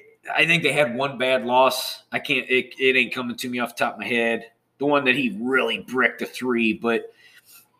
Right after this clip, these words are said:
losses happen, and losing A D is, is a big deal. So N B A is really, I mean, the Jazz are a big surprise, playing well. But like, uh,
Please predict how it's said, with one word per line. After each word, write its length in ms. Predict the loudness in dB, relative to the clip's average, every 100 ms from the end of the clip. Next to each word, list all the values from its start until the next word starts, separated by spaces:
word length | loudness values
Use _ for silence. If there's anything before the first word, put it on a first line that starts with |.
| _ _ -20 -14 2
losses 400 | 4 4 4 4
happen, 460 | 4 4 2 -4 -8
and 100 | -2
losing 320 | 0 0 0
A 140 | -2 -2
D 240 | -2 -4
is, 180 | -4 -6 -6
is 160 | -4
a 40 | -6 -2
big 240 | -2 -2
deal. 240 | -6 -6 -8
So 460 | -8 -8 -10 -12 _ _ _ _ _ _ _ _ _ _ _ _ _ -2
N 100 | 0
B 140 | 4
A 60 | 4
is 180 | 2 0
really, 480 | 2 4 2 2 0
I 160 | 2
mean, 160 | 2 2
the 80 | 0
Jazz 440 | 4 4 4 2
are 80 | 0
a 120 | -2 2
big 200 | 2 2
surprise, 800 | -6 -2 0 2 2 0 -2 -6 _
playing 320 | -6 -6 -4
well. 580 | 4 8 8 6 0 -14 _ _ _ _ _ _ -4
But 180 | -4 2
like, 340 | 4 2 0
uh, 420 | 0 2 0 -2